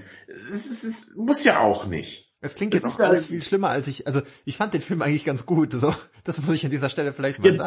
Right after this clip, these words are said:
Speaker 1: das klingt aber so, als würdest du sagen, das ist ein Haufen Scheiße, der Film.
Speaker 2: <laughs> Nein, es hat mir wirklich sehr viel Spaß gemacht.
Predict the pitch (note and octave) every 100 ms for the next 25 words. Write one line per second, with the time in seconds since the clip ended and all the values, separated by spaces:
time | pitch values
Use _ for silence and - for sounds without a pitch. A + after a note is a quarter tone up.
0 | F#3+ - A#3+ A#3+ F3 C#3+ F3+ D3 - -
1 | D3 D3+ C#3+ E3 D#3 D#3 D3+ C#3 D3 A#2+
2 | - D3 - - D#2+ - E2 A#2 - F3
3 | G3 - F3 D#3 D#3 D#3 - F3 D3+ D#3
4 | - G3 - C3+ B2+